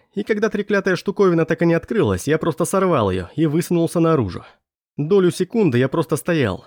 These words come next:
и лицо моё увевал прохладный, чуть менее вонючий ветер. "Спасение!"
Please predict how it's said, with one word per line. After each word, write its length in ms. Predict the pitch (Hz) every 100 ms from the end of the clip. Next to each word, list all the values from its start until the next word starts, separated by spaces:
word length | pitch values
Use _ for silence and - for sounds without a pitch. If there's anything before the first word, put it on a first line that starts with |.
| _
и 60 | 120
лицо 300 | 117 120 185
моё 260 | 160 143 131
увевал 320 | 139 190 185
прохладный, 640 | 143 131 190 175 139 113 95
чуть 180 | 202
менее 340 | 185 190 180 147
вонючий 460 | 139 156 151 135
ветер. 360 | 120 104 95 - - _ _ _ _ _
"Спасение!" 800 | - - 208 - 196 147 98